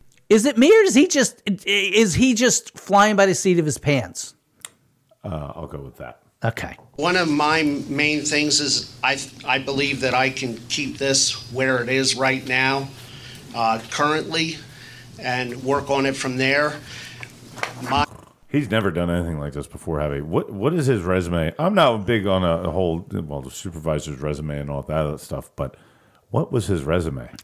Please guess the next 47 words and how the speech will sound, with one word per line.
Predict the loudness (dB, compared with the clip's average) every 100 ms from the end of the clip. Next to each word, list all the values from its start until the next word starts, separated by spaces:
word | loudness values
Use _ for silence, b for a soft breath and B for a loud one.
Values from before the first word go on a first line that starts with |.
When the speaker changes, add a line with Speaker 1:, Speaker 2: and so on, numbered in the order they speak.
| B B
Speaker 2:
That | 2 2
he |
helped | 2 2
Speaker 1:
I | 4
Speaker 2:
run | 4 4
his | 2 2
dad's | 2 2
landscaping | 0 -2 0 -2 0
business? | 0 0 4
Speaker 1:
I | 4 4
don't | 6 6 6
know, | 4 4 6 2
but | 2 6 6 6 0 _ _ -6
they | 4 4 4
said | 4 4 6
that | 4
he | 4 0
came | 2 4
from | 4 4
a | 6
golf | 6 6 4 2
background | 0 0 2 4 4 2
and | 0 2
that | 4
he | 4
knew | 4 4
what | 4
he |
was | 4 4 6
doing. | 6 4 0 -8
Speaker 2:
Well, | -8
it's | -8
'cause | -8 -6
his | 2
dad | 4 4
owns | 2 0
a, | 0
la-, | -2
a | -2 -6
very, | -8 -2 0 0 -2
well, | -2 0
now | 2 2 2 0
very | -2 -2
large | -4 -4 -4
landscaping | -6 -6 -8 -14 -14
business. | -16 -18 -20 _ _ _ -10
Speaker 1:
Okay. | -8 -6 -8